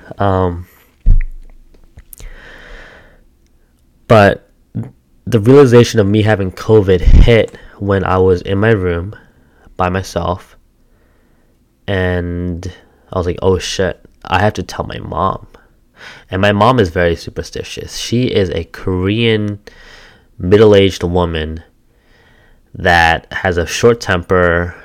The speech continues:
um, very strict,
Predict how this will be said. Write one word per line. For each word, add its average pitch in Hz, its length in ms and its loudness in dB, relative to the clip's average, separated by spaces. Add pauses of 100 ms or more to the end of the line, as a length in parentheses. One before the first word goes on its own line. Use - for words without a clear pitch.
(440)
um, 87 640 -6 (300)
very 110 300 4
strict, - 720 -8